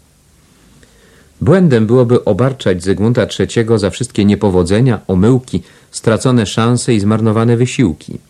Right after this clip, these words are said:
Otaczały go bez wątpienia szczególne uwarunkowania społeczne, ustrojowe, obyczajowe, a nade wszystko ekonomiczne.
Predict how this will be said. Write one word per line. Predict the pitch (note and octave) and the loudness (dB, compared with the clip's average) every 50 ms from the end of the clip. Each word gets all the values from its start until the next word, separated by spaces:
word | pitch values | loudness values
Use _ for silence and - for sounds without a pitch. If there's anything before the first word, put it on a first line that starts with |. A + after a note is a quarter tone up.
| _ _ _ _ _ _ _ _ _ _ - - - | _ _ _ _ _ _ _ _ _ _ -20 -6 -2
Otaczały | A2+ A#2 - B2+ A#2+ - D#3+ D#3 D3+ D3+ D3 | -2 0 0 0 0 0 0 2 2 2 2
go | C3 C3 B2+ | 2 0 0
bez | A2 G2+ B2 G#2+ | 0 0 0 0
wątpienia | A2 A2 G2 F#2+ - - C3 B2+ B2 A#2 | 0 0 -2 -2 0 0 0 2 2 0
szczególne | G#2+ - - F#2 F2 A2 B2+ C3+ C3 - | 0 -2 -2 -2 0 2 2 2 2 0
uwarunkowania | - G#2+ A2 A2+ G#2+ A2 G#2 - A#2 G2+ A#2 C3 A#2+ F#2+ E2+ D2 D2+ - _ _ _ _ _ _ _ | 0 0 0 0 0 0 0 0 0 0 0 0 0 0 -2 -4 -6 -10 _ _ _ _ _ _ _
społeczne, | - - - - A#2 G#2 A#2 B2+ B2+ - - C#3+ C#3 - | -14 -10 -4 0 2 2 2 2 0 -2 -2 -2 -2 -2
ustrojowe, | - G#2 - - A#2 G#2+ G#2+ A2+ A#2 A#2+ A#2+ B2+ C3 B2+ - _ _ _ _ _ _ - | -4 -8 -6 -2 0 2 4 4 4 4 2 2 -2 -2 -4 _ _ _ _ _ _ 0
obyczajowe, | A#2+ A#2+ A#2+ A#2+ - B2 G#2+ G2 G2+ G#2 G#2+ G#2+ A#2 B2+ B2+ - - _ | 0 2 2 0 0 2 2 2 2 2 2 0 0 -2 -2 -6 -8 _
a | - F#2 | -4 0
nade | G#2 A#2 B2 C3 C3+ | 0 2 2 0 0
wszystko | B2+ - - A2 - - - - - | -2 -4 -8 -12 -8 -4 -4 -4 -2
ekonomiczne. | A#2 A2 - A#2+ B2 C3 B2+ A2 D#2 - - - - - - | -2 -2 0 0 2 2 2 0 -2 -4 -8 -12 -12 -12 -12